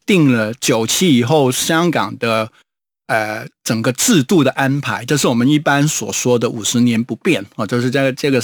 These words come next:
中英联合声明里面去把它确定下来。第三个重点是，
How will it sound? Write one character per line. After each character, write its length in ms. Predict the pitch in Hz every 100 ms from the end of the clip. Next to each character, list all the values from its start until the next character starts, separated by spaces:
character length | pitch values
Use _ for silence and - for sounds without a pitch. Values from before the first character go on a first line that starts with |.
| - -
中 200 | 139 139
英 120 | 143
联 160 | 113
合 140 | 117 120
声 240 | - 143
明 320 | 131 113 120
里 140 | 120 113
面 300 | 117 123 104 - _ _ _ -
去 540 | - 135 113 110 113 _
把 160 | - 98
它 100 | 123
确 260 | 127 - 131
定 180 | 131 110
下 280 | - 127 95
来。 120 | 131
第 120 | 160
三 200 | 196 180
个 80 | 147
重 220 | 180 135
点 160 | 120 107
是， 200 | 151